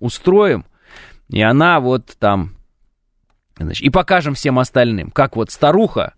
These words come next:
ждёт русских освободителей, ха-ха, и потопчем флаг. Получили абсолютно обратный эффект, потому что сразу стало ясно, кто освободитель, сразу стало ясно, кто издевается над мирным населением, сразу стало ясно, кто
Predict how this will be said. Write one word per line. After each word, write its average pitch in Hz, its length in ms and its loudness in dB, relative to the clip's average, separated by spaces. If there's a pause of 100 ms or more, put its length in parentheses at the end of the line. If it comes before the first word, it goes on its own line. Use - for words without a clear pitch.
ждёт 131 420 0
русских 139 500 0
освободителей, 117 880 -2
ха-ха, 139 640 -2
и - 100 -8
потопчем 123 540 -2
флаг. - 380 -8 (400)
Получили 185 600 2
абсолютно 170 680 0
обратный 127 480 0
эффект, - 440 -10 (200)
потому 147 240 0
что 147 140 -4
сразу 156 300 -2
стало 135 220 0
ясно, 131 340 0
кто 117 200 0
освободитель, 107 640 -2 (380)
сразу 165 340 0
стало 139 240 0
ясно, 135 380 0
кто 139 200 0
издевается 123 640 0
над 104 160 -4
мирным 98 320 -2
населением, 98 580 -2
сразу 165 340 0
стало 131 260 0
ясно, 135 400 0
кто 117 400 0